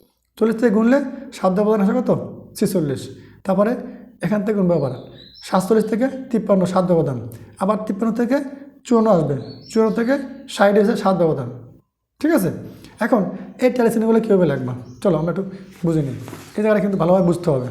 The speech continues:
না বুঝলে আমরা করতে পারবো না। দেখো, আমি কিছু মানে জায়গায় যে মানগুলো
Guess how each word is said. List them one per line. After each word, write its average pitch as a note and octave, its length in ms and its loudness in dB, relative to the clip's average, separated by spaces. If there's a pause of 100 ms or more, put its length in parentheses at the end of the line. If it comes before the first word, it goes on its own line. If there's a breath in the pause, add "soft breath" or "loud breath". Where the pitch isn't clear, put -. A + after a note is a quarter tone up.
(120)
না F3+ 120 0
বুঝলে F3 240 0
আমরা E3 120 -2 (320)
করতে D3 240 0
পারবো C#3 220 -2
না। B2+ 60 -12 (200)
দেখো, F3+ 240 0
আমি G3 140 0
কিছু F3 120 -2 (100)
মানে G3 140 2
জায়গায় G3 200 2 (440 loud breath)
যে G3+ 60 0 (120)
মানগুলো F3+ 260 2